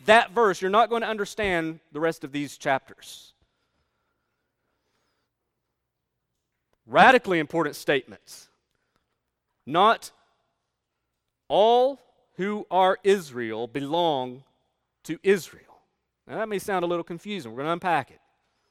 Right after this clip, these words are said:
Simply put, being an ethnic Jew did not automatically make one part of the true spiritual people of God. That's what he says.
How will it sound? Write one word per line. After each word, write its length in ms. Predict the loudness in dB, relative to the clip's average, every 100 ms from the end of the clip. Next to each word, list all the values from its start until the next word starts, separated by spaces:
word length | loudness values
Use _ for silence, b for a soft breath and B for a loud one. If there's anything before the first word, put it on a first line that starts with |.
| _ _ _ _ _ _ _
Simply 360 | -2 -2 0 -4
put, 640 | 4 6 6 2 -6 -20 _ _ _ _ _ _ _ _ _ _ _ -4
being 420 | -2 0 0 -2
an 220 | -2 -2 4
ethnic 560 | 4 4 -2 -10 -10 -20
Jew 640 | -10 -4 -2 -4 -8 -14 _ _ _ _ _ _ -10
did 240 | 2 2 4
not 320 | 2 2 2
automatically 720 | 4 4 6 4 2 2 -2 -2
make 400 | 0 0 0 -2
one 340 | -2 -2 -2
part 540 | -8 0 2 2 -2 _ _ _ -12
of 100 | -10
the 80 |
true 280 | -10 -8 -8
spiritual 540 | -8 -4 -2 -2 -4 -12
people 480 | -10 -12 -10 -12 -14
of 120 | -18
God. 160 | -18 -18 -20 _ _ _ _ _
That's 80 | _
what 60 | -14
he 60 |
says. 540 | -10 -10 -12 -16 -20